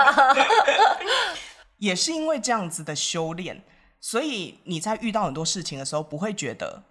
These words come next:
啊，无法接受，因为在印度光怪陆离的事情太多了，<laughs> 所以你无论如何你都要给我吞下去，你就是要给我接受，而且你要面对它。那我觉得面对这件事情是在印度生活中你必须要做的嘛。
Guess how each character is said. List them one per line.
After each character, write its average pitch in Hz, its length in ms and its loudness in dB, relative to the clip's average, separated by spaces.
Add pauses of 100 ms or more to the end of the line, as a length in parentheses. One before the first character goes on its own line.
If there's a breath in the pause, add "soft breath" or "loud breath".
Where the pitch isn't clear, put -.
(560)
啊， 339 300 2
无 311 120 2
法 294 160 2
接 220 220 0
受， 214 260 2
因 285 120 -2
为 320 60 2
在 285 120 2
印 262 160 0
度 240 80 -4
光 233 180 2
怪 247 140 2
陆 240 140 -2
离 170 80 -4
的 170 80 -4
事 220 120 0
情 165 140 -4
太 196 400 4
多 165 240 -2
了， 214 160 2
<laughs> - 80 -4
所 277 160 0
以 359 60 -2
你 196 160 -4
无 185 100 -4
论 247 180 -6
如 160 80 -4
何 160 140 -6
你 - 80 -12
都 190 140 0
要 185 40 2
给 - 120 -8
我 - 100 -10 (140)
吞 208 340 2
下 175 180 4
去， 165 240 -6 (280 loud breath)
你 131 80 -14
就 180 100 -6
是 185 80 -2
要 180 80 2
给 170 100 -8
我 120 140 -6
接 165 260 -2
受， - 320 -2 (320 loud breath)
而 226 80 -2
且 233 100 0
你 175 60 0
要 160 120 0
面 196 340 2
对 151 180 -4
它。 151 300 -8 (520 loud breath)
那 330 120 4
我 220 80 4
觉 180 140 0
得 190 40 2
面 254 320 0
对 214 160 0
这 208 120 -2
件 202 160 0
事 208 120 -2
情 147 140 -2
是 175 160 -4
在 170 180 0
印 165 220 -2
度 160 300 -8 (240)
生 214 240 2
活 156 160 2
中 156 260 -2
你 143 60 -4
必 185 120 -4
须 170 120 -2
要 151 100 4
做 156 220 -6
的 98 100 -8
嘛。 - 200 -12